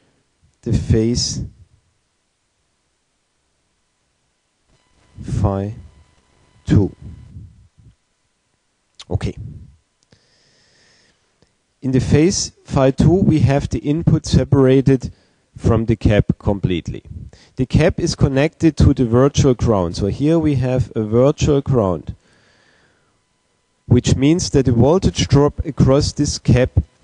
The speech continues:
is zero. And the zero voltage drop means that the charge on the cap is zero.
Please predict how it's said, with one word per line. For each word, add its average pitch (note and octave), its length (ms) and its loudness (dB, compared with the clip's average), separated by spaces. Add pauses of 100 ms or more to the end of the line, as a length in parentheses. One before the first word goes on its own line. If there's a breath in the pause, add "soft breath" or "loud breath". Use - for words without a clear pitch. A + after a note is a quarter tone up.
is A2 300 -4 (100)
zero. G2 540 0 (300 soft breath)
And A#2 80 -6
the A#2+ 60 2
zero D#3 400 2
voltage C3+ 480 2
drop D#3+ 260 2
means D3+ 380 0
that B2+ 200 0
the A#2+ 80 -2
charge C#3 440 0
on A2+ 160 -2
the G2+ 60 -4
cap G2+ 320 -2
is G2 80 -6
zero. E2+ 420 -2